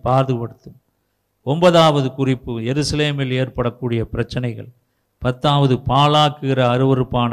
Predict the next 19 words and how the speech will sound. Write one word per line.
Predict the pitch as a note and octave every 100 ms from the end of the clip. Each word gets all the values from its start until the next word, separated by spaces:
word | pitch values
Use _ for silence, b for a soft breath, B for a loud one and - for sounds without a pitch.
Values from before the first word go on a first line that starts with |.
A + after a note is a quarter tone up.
| A2+
காலம். | G#2+ A2+ A2 A2+ _ _ _ _ _ -
ஆக | A#2 A#2+ A2 G#2+ - _ _ _ A#2
நாம் | A#2 A2+ G#2
கிட்டத்தட்ட | B2 B2 B2+ A#2+ C3 A#2
பத்து | - B2+ B2 - C#3 A#2+ -
குறிப்புகளை | D3+ E3 E3 C#3+ C3+ A2 A#2 _ _ _ _ -
கடந்த | A#2+ B2+ B2
மூன்று | A#2+ C3 C#3 B2+
வாரங்களாக | B2+ B2+ B2 B2 B2 A#2+ A#2+
நாம் | A#2 A2 -
பார்த்து | B2 A#2+ -
வந்தோம். | A#2 A#2 C3+ D3 C#3+ - _ _ _ C#3+
ஆண்டவராகிய | D#3 D3+ D3 C#3+ C#3 B2+
இயேசு | C3+ C#3 - B2+
கிறிஸ்துவனுடைய | - B2 - A#2+ A#2 A2
வருகை | A2 A#2+ B2 A2+
சமீபம். | - A#2+ D3 D3 D#3+ D#3+ - _ b b _ C#3
அவருடைய | D3+ D3+ D3 C#3+
வருகை | E3 F#3 F#3+